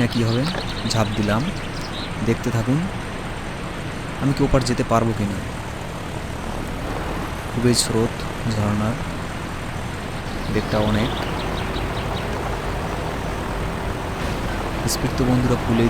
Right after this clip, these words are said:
দিলাম, কিন্তু উঠতেছে না, উঠতেছে না। আমি কি পারবো? যাক, মনে হয় আমি পেরেছি। গাছটা ভেঙে গেল, আমাকে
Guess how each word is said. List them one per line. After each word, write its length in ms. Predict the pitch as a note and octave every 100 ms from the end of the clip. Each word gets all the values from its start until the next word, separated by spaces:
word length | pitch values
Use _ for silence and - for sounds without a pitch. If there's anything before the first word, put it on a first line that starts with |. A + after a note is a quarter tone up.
| A2+
দিলাম, 200 | A2 A2+ G#2+
কিন্তু 200 | G#2+ G#2+ A2+
উঠতেছে 340 | - A2+ A2+ A2
না, 60 | G#2+
উঠতেছে 380 | G#2+ A#2+ A2+ A2
না। 60 | A2+ C3 - - - - - - - - - -
আমি 120 | B2 B2
কি 60 | -
পারবো? 260 | A#2 B2 C3 A2 G2 - - - - - - - - E2+ - E2 - - - - - - - - - - C#3+ - - C#3+ C#3+ C#3+ - - - C#3 C3+ C#3 - C3+
যাক, 120 | B2 B2+ A#2
মনে 140 | A#2+ A#2+
হয় 140 | A#2+ A#2+
আমি 140 | A#2+ A#2+ A#2+ -
পেরেছি। 380 | B2 B2 - G#2+ - - - - - C#3+ C#3+ C#3+ - - - - - D3 - - A2+
গাছটা 260 | A2 C3 B2
ভেঙে 240 | B2 B2 A2+
গেল, 120 | G#2 A#2+ - - - - - - - - - - - - - -
আমাকে 220 | A#2 B2+